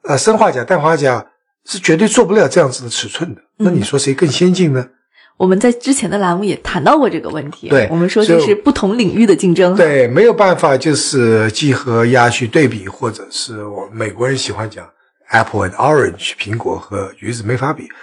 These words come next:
Speaker 1: 这是不能相比的，就是说它应用不同，各有特色。但不管怎么变化，在未来的发展趋势和过去的历史数据看，硅半导体器件还是占到了绝大多数，现在是百分之九十五以上，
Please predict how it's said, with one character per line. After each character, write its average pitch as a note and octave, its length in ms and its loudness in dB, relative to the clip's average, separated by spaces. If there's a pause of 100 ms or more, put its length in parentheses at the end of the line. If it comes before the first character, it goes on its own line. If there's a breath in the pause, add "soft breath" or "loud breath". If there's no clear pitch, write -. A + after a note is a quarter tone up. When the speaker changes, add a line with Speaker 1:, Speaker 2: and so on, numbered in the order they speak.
Speaker 1:
这 G#3 140 2
是 E3+ 160 0
不 D3 320 -4
能 D3 100 0
相 F#3 280 2
比 E3+ 160 -6
的， - 160 -20
就 A2+ 100 -10
是 G#2+ 80 -10
说 C#3 100 -2
它 C3+ 160 -4
应 D#3 120 0
用 C#3+ 160 2
不 - 120 -8
同， G2 220 -8
各 G3+ 220 2
有 G#2 120 -4
特 F3+ 200 -8
色。 - 280 0 (280 loud breath)
但 F#3+ 180 2
不 D4 140 0
管 F#3 200 2
怎 B2 120 -8
么 G#2+ 80 -6
变 F3+ 200 2
化， C3+ 300 -2
在 B2+ 160 -2
未 G3+ 300 2
来 A#2+ 340 0
的 C#3 180 2
发 F#3+ 220 0
展 G#2+ 180 -4
趋 D3+ 220 -6
势 D3 260 -4 (220 loud breath)
和 - 140 -4
过 G#3+ 180 4
去 G#3 180 -4
的 C3+ 240 0 (300 loud breath)
历 G#3+ 160 4
史 - 160 -4
数 G3 160 2
据 D3 160 0
看， D3 340 0 (160)
硅 A#3+ 320 4 (220)
半 E3+ 160 2
导 D#3+ 160 4
体 C#3 180 -6
器 D#3 240 -8
件 C#3 220 0
还 A#2 220 -4
是 E3+ 160 -6
占 C#3+ 200 0
到 A#2 140 -6
了 G#2+ 140 -6
绝 G#2 180 -8
大 C3+ 160 -2
多 G#2 160 -8
数， - 240 -12
现 F#3+ 400 0
在 D3+ 140 2
是 - 100 -4
百 A#2+ 160 -6
分 C3 160 -8
之 C#3+ 80 -8
九 B2+ 160 -8
十 D3+ 140 -6
五 C#3 180 0
以 A#2 100 -6
上， F3 300 -2